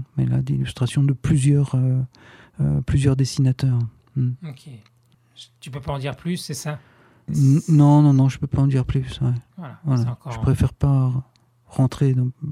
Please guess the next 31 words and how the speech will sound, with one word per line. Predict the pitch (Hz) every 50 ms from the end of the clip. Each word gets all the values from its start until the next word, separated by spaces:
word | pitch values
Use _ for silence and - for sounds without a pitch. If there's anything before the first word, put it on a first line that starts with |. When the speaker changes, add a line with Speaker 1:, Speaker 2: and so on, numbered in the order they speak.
| 147 - _ _ _ _ _ _ _ _ - -
Speaker 2:
C'est | - - 147 -
pas | - 156
encore | - - 170 156
dans | 143
la | 143 131
phase | - 165 156 147 131
de | 127 135 143 135 135 131 127 127 127 123
finalisation, | - - - 165 151 143 139 131 139 135 127 - - - 156 143
euh, | 143 139 131 127 123 127
Speaker 1:
Non, | 135 139 147 147 143 143 139 135
non, | 127 127
Speaker 2:
voilà, | 123 123 123
Speaker 1:
non. | 120
Speaker 2:
il | 117
y | 117
a |
encore | - - - 135
du | 127
travail. | - - 139 123 113 110 -
Speaker 1:
Oui, | 139 131 139 139 139 135
il | 127
y | 127
a | 123
encore | 120 - 139 131 -
pas | - 139
mal | 135 139 139 135
de | 135
travail, | 123 - - 127 120 117 120 117 113
ouais. | 110 110 113 - _ _ _ - 135 123
Ouais. |
Speaker 2:
Ok. | 120 117 113